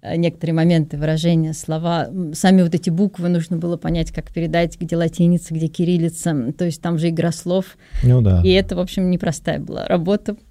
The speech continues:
Speaker 1: м, с редактурой тоже, и с переводом.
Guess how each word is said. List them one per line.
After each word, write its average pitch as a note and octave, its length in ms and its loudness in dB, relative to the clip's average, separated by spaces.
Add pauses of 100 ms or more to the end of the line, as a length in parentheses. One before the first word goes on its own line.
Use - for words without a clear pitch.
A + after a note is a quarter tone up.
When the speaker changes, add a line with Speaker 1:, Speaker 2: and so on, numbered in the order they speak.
Speaker 1:
м, G#2 320 -10
с - 200 -8
редактурой E3+ 540 -2
тоже, G3 340 -2
и D#3 40 -6
с - 80 -12
переводом. F#3 600 -2